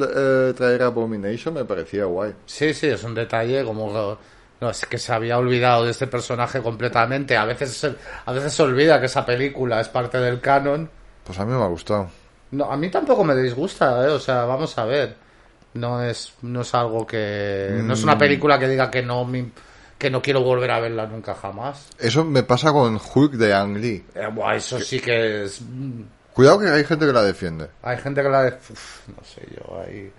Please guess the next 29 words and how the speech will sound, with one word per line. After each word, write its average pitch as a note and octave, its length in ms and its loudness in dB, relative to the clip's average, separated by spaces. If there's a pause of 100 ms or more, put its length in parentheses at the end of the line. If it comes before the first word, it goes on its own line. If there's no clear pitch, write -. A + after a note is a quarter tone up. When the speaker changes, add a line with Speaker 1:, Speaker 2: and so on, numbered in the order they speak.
Speaker 1:
No, C3 200 10
no, D#3 160 6
ya, B2+ 180 8
ya, G#2+ 220 4
pero, A2 360 8
mm, G2+ 160 -2 (1000)
eh, G#2 240 0
a F#2+ 100 2
mí A2 160 -2
me D#3+ 120 2
parecía F3 320 2
la E3+ 100 6
de D3 100 6
Edward C3 280 2
Norton C3+ 400 -2
como A#2+ 280 0
un B2 340 -2
buen, C3+ 400 0 (280)
no C#3 180 -2
remake D#3+ 340 2
tampoco, D3+ 540 0
pero A#2 280 2 (2250)
muy B2 340 0
a E3+ 60 6
la D3+ 120 4
serie D#3+ 400 2
de C3+ 80 4
Lou C3 140 0
Ferrigno. B2+ 600 -2